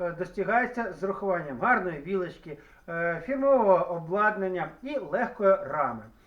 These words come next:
Більш детальніше наступне. Покришка.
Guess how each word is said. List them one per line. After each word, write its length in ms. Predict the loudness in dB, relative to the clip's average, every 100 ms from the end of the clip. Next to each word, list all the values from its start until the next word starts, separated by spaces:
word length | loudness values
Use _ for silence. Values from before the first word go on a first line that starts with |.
| -20 _
Більш 220 | -8 -6
детальніше 540 | -6 0 2 2 -2 -4
наступне. 600 | -6 -6 -12 -14 -14 -16 -16 -20 _
Покришка. 520 | -4 -4 -6 -8 -10